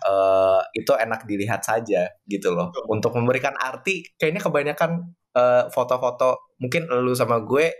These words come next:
Speaker 1: kebanyakan isinya tuh yang lebih stand out tuh ceritanya daripada si fotonya itu
Speaker 2: Benar.
Speaker 1: sendiri.
Speaker 2: Iya, setuju gue.
Speaker 1: Gue, ya gue, lu gini deh, lu memandang foto itu sendiri buat diri lu sendiri tuh seperti apa sih? Maksudnya itu medium lu untuk apa?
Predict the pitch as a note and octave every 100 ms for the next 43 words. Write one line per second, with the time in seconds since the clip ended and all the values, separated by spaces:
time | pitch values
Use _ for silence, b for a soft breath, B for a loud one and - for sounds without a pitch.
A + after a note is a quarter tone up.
0 | - - A2+ A2 B2+ E3+ D#3+ A#2+ D3 F3
1 | E3 E3+ b b b b _ - A#2 A2+
2 | A2 A#2 B2+ A#2+ C3+ C#3+ E3 E3+ A#2 A2+
3 | B2 - A2 G#2 G2+ G#2 G2+ A2 A2+ -
4 | - G#2 G2+ G2 G2 C3+ A#2+ A2 B2+ B2
5 | F#2 - _ _ A2+ G2+ - - A#2+ A#2+
6 | A2 G#2 B2+ B2+ B2+ D3 - - _ _
7 | _ _ _ _ _ _ _ _ _ -
8 | A2+ A2 D#3 D3+ - - F3+ C4+ G#3+ -
9 | _ - C3+ C3+ G#2 - - C#3+ G#3 F#3
10 | C#3+ A#2+ A2+ B2 A2+ A#2 A2+ B2 B2 A2
11 | B2+ - G#2 G#2+ G#2 G#2 G2 G#2 - G#2
12 | A2 C3+ D#3+ - - G#2 A2+ G2 G#2+ G#2+
13 | F#2 C3 A#2+ C#3+ C3+ G2+ G2+ G2+ F#2+ F#2+
14 | G2+ G2 F#2+ - F#2+ F#2 F2